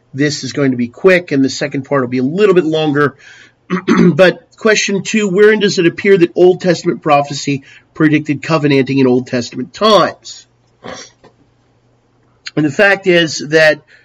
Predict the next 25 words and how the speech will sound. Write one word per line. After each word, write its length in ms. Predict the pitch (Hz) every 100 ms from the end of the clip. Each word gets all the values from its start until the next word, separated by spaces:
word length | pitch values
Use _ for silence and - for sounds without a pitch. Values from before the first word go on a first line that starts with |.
| _ _ -
there 240 | 160 -
are 320 | 175 175 175
indications, 1120 | 185 180 151 - 202 185 - 170 165 147 -
even 320 | - 196 190 180
in 80 |
the 120 | 170 165
Old 260 | 160 143
Testament, 720 | - 180 180 175 175 160 147 _ _ _ _ _ _
that 540 | 135 147 165 160 151 _ _
earlier 420 | 156 175 180 175
prophets 640 | - 160 151 143 156 - 151
are 60 |
prophesying 840 | 143 151 147 151 143 - 147 143 139
that 200 | 123 156
later, 680 | 139 147 175 165 165 143 - _ _ _ _
in 120 | 147
what 140 | 156 165
we 140 | 170
would 140 | 156
now 200 | 147 151
call 220 | 147 160 143
the 100 | 151
Old 160 | 143
Testament 380 | 156 139 139 131
times, 460 | 139 131 127 117